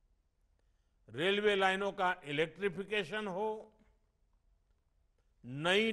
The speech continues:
ट्रेनों को चलाना हो, नए रूट्स का निर्माण हो, इन सभी पर तेजी से काम हो रहा है। इस साल के बजट में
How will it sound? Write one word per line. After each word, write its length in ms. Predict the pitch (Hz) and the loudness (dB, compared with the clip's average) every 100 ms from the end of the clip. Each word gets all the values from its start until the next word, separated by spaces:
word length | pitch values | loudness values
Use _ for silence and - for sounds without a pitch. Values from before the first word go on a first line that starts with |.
| - | -2
ट्रेनों 380 | 185 190 202 208 | -2 0 0 -2
को 180 | 214 202 - | -2 -4 -4
चलाना 560 | 170 156 170 180 208 208 | -6 -2 -2 0 0 0
हो, 220 | 170 214 214 - _ _ _ _ _ _ _ _ _ _ _ _ _ _ _ | 0 -4 -6 -10 _ _ _ _ _ _ _ _ _ _ _ _ _ _ _
नए 460 | 131 139 180 214 226 | -10 -2 4 8 8
रूट्स 340 | 196 208 202 - | 6 2 0 -2
का 200 | 214 202 | 0 0
निर्माण 640 | 160 143 151 165 190 214 | 0 -2 -2 0 0 0
हो, 240 | 175 196 220 214 - _ _ _ _ _ _ _ _ _ _ - | 0 -2 -2 -4 -14 _ _ _ _ _ _ _ _ _ _ -8
इन 220 | 269 294 | -6 -4
सभी 520 | 196 - 226 214 285 285 | -6 0 0 2 0 0
पर 240 | 269 247 147 - - _ _ _ _ _ _ _ _ _ _ _ _ _ 180 | 2 2 0 -6 -20 _ _ _ _ _ _ _ _ _ _ _ _ _ 2
तेजी 440 | 190 202 185 214 | 6 6 2 -6
से 220 | 165 208 | -2 -2
काम 400 | 190 - 180 196 196 - | -2 -6 -4 -4 -4 -4
हो 180 | 190 196 | -2 0
रहा 320 | 175 110 117 | -2 -4 -10
है। 240 | 101 - - _ _ _ _ _ _ _ _ _ _ _ _ _ _ _ - | -14 -20 -20 _ _ _ _ _ _ _ _ _ _ _ _ _ _ _ -10
इस 260 | 175 - - | -8 -8 -2
साल 320 | 170 185 185 | 2 2 0
के 180 | 170 185 143 | -2 -2 -2
बजट 360 | 165 180 190 | -2 0 -2
में 340 | 190 202 220 | -4 -6 -6